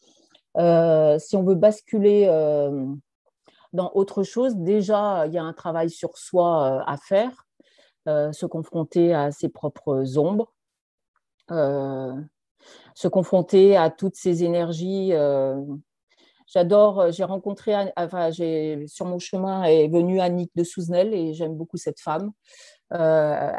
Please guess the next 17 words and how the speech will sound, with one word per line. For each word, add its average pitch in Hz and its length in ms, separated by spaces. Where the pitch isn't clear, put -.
elle 165 200
a 147 140
appris, 180 480
euh, 139 360
elle 156 140
a 147 100
appris - 260
l'hébreu 180 500
et 214 100
elle 156 260
a 147 100
réinterprété, 175 1080
euh, 147 180
les 147 140
textes, - 480
euh, 131 680
les, 160 200